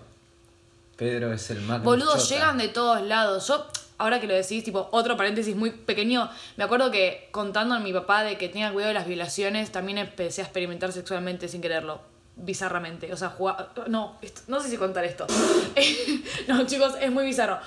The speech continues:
Speaker 2: Tipo, hay que tener mucho cuidado cómo se da la información a los niños, porque a mí me acuerdo, me acaban de bloquear un recuerdo que me han contado de tipo, "Che, Cata, tené cuidado porque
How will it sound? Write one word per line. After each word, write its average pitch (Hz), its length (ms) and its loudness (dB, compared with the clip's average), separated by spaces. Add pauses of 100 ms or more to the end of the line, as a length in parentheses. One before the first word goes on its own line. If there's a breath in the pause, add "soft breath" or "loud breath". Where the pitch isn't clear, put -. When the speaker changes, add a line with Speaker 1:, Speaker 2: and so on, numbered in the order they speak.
(300 loud breath)
Speaker 2:
Tipo, 233 300 6
hay 277 120 2
que 294 80 -4
tener 262 200 2
mucho 285 440 0
cuidado 247 240 6
cómo 226 180 -2
se 214 140 0
da 208 140 6
la 202 80 2
información 214 400 0
a 202 40 4
los 202 140 2
niños, 190 400 0
porque 208 360 2
a 208 100 4
mí 254 100 0
me 302 60 2
acuerdo, 220 500 4
me 175 120 -6
acaban 214 240 0
de 190 60 -2
bloquear 180 260 0
un 208 60 -4
recuerdo 196 380 2
que 170 120 -2
me 190 100 -2
han 208 80 -4
contado 202 260 2
de 190 80 2
tipo, 185 380 -2
"Che, 196 140 -4
Cata, 185 200 -2
tené 180 140 -4
cuidado 196 220 0
porque 160 420 -8